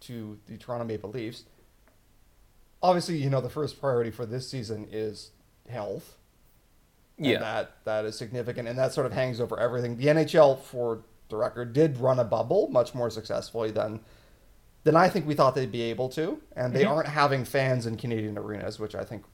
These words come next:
Speaker 1: would be madness. Some of the American arenas apparently are gonna do it, which
Speaker 2: Well, it, it's even
Speaker 1: Yeah.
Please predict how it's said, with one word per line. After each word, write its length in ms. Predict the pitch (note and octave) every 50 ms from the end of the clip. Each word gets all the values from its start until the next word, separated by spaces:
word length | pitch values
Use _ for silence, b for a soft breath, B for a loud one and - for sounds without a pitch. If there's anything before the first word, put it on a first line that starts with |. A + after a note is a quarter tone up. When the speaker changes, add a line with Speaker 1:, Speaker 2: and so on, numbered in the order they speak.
| _
Speaker 1:
would 100 | - G#2+
be 100 | G2 A2
madness. 560 | G2 G#2+ - - G#2 G2+ - F#2 G2 A2+ - -
Some 260 | - - - D3 D#3 D#3+
of 80 | D#3
the 100 | D3+ D3 C#3
American 380 | C3 B2 B2 B2 C3 C3 F3 D#3+
arenas 380 | D#3 D3+ D#3+ E3 F3 F3+ D3+
apparently 440 | - - C3 B2 C3+ C3+ - A#2+ B2+
are 100 | B2 B2
gonna 200 | A#2 C3 C3 B2+
do 220 | - D3+ D#3+ F#3
it, 120 | A#3+ - - - - -
which 320 | C#3 - - - - - b b b b b b b b b b _ _ _ -
Speaker 2:
Well, 260 | D3+ E3 G3 F#3+ - -
it, 400 | D3 D3+ D#3 - - E3+ F3 -
it's 160 | F#3+ G3 G3 -
even 160 | A#3+ A3 B2
Speaker 1:
Yeah. 340 | B2+ C3+ B2+ A#2 A2+ G#2+